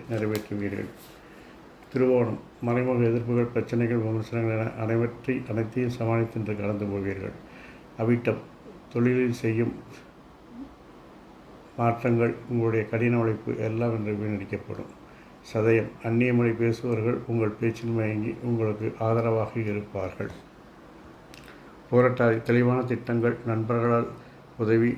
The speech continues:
என திறமையுடன் இன்று வெற்றிகளை காண்பீர்கள். உத்திரட்டாதி, சொல்லும் செயலும் ஒன்றாய் நின்று வெற்றி பெறும் நாள்.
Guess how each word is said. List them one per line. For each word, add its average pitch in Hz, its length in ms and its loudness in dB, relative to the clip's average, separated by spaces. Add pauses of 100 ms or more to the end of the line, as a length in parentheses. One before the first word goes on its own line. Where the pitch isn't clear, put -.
(120)
என 113 120 2 (140)
திறமையுடன் 120 500 2
இன்று 110 260 2
வெற்றிகளை 110 440 0 (720)
காண்பீர்கள். 98 520 -2 (2250)
உத்திரட்டாதி, 120 500 4 (140)
சொல்லும் 123 380 4
செயலும் 117 360 4
ஒன்றாய் 117 340 2
நின்று 110 280 -2 (140)
வெற்றி 113 260 -2
பெறும் 107 300 2
நாள். - 160 -4